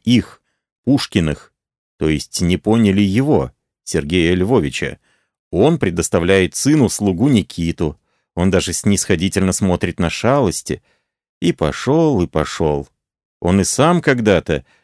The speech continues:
да и теперь ещё. Сын пишет, счастливые стихи, он и сам когда-то. Путешественник Ансело в прошлом году написал, что фамилия Пушкиных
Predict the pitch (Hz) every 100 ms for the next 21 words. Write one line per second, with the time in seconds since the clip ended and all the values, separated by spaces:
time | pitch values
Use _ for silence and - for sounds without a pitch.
0 | - 104 127 92 107 - 156 196 131 95
1 | - 78 67 - _ _ _ _ - -
2 | 85 76 - 127 165 - 101 - _ _
3 | - - 82 - 104 190 190 175 151 -
4 | 127 - 208 127 - 87 87 87 - 175
5 | 185 139 104 87 71 76 69 _ _ _
6 | _ _ _ _ - 76 - 73 117 117
7 | - 85 82 82 82 80 - 135 147 80
8 | - 85 78 90 82 85 104 87 - -
9 | 135 147 131 _ _ _ - - 104 -
10 | 98 107 98 95 - 160 170 - 95 73
11 | -